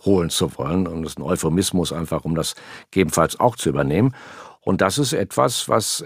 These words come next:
natürlich einen Vorbildcharakter hat, wenn von mir aus die U S A sagen können, „Ja, wir machen das mit Venezuela, warum klappt das nicht auch, äh, von China gegenüber Taiwan?“ Und man darf auch nicht vergessen, dass also auch Taiwan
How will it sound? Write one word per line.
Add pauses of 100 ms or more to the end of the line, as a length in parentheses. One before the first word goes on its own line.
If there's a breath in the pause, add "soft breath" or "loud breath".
natürlich
einen
Vorbildcharakter
hat,
wenn
von
mir
aus
die
U
S
A
sagen
können,
„Ja, (400 loud breath)
wir
machen
das
mit
Venezuela,
warum
klappt
das
nicht
auch, (500 loud breath)
äh,
von
China
gegenüber
Taiwan?“ (480 loud breath)
Und
man
darf
auch
nicht
vergessen,
dass
also
auch
Taiwan